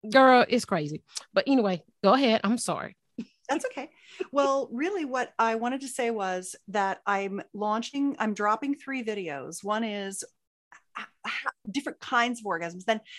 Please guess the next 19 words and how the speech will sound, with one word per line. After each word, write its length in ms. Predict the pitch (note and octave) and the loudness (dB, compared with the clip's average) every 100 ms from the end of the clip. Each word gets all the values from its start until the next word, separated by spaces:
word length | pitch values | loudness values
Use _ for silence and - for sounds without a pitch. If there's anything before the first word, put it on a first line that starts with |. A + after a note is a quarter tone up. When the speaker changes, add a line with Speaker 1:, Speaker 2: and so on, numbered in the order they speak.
| - - | -20 -16
Speaker 2:
what 360 | G3+ B3 C#4+ - _ - | 0 2 2 -4 _ -10
ki-, 160 | A3 - | -8 -6
what 320 | G3 A3 C#4 - - | -4 -2 -2 -4 -6
kind 220 | D#4+ D4+ | -2 -2
of 60 | |
orgasms 500 | C4 A#3 A3 G#3+ G3+ | -2 -2 -4 -4 -8
women 200 | G3 F3+ | -6 -6
can 140 | E3 E3 | -6 -8
have, 180 | E3+ D#3+ | -8 -8
the 60 | |
twenty 280 | D#3+ G3+ G3+ | -10 -8 -8
kinds 240 | A#3 A3 A3 | -8 -8 -8
of 80 | - _ | -12 _
orgasms 400 | G3 F#3 F3 E3+ | -6 -4 -6 -8
women 220 | F#3+ G#3 G#3+ | -8 -8 -8
can 120 | G3 | -10
have, 260 | F3 D3+ | -8 -8
and 80 | |
the, 60 | D#3+ | -8